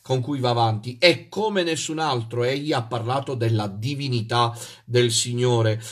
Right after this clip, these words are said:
Vorrei leggervelo in latino perché trovo che è molto bello. Sapete che Sant'Agostino era un esperto di lingua latina, era un retore,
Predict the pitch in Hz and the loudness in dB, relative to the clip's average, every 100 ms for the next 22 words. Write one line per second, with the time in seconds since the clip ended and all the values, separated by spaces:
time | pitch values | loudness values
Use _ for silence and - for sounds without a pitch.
0 | - 135 139 156 151 143 135 131 127 127 | -12 -4 0 0 0 -2 -2 0 2 2
1 | 120 147 165 123 123 113 120 127 143 127 | -2 -2 -2 -2 -2 -2 -4 -2 -4 -4
2 | 117 131 143 131 123 135 139 123 117 120 | -4 -4 -4 -4 -2 2 2 0 -2 -2
3 | 123 117 120 117 117 120 131 117 113 113 | -2 -2 -4 -4 -4 -4 -4 -2 0 0
4 | 113 - 139 127 120 113 110 113 113 110 | 0 0 0 0 -2 -4 -2 0 0 0
5 | 117 127 110 107 104 131 117 113 107 104 | -2 -4 -4 -4 -2 0 0 -2 -4 -6